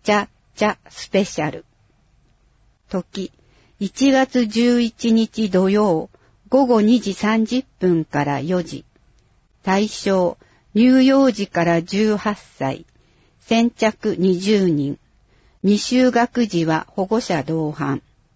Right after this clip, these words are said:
費用五十円。申し込み、当日会場へ直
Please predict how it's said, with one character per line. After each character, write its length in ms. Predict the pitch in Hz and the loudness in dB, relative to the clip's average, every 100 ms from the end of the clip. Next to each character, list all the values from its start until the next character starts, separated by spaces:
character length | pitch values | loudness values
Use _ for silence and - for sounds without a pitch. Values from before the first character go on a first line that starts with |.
| _ _ _ _ _ _ | _ _ _ _ _ _
費 180 | 247 262 | 2 4
用 380 | 202 147 - - | 4 0 -6 -2
五 160 | 170 | -2
十 380 | 180 190 220 156 | 0 0 0 0
円。 180 | 147 - _ _ _ _ _ _ _ _ _ _ 175 | -4 -8 _ _ _ _ _ _ _ _ _ _ 0
申 280 | 208 220 | 2 2
し 140 | 226 - | 0 -4
込 180 | 208 208 | 0 2
み、 240 | 202 196 - _ _ - | 2 -2 -8 _ _ -2
当 260 | 214 233 | 2 2
日 180 | 208 208 - - | 0 -6 -12 -8
会 340 | 196 196 202 | -4 -2 -2
場 360 | 208 202 202 190 | -2 0 2 0
へ 100 | 185 | -2
直 220 | - | -4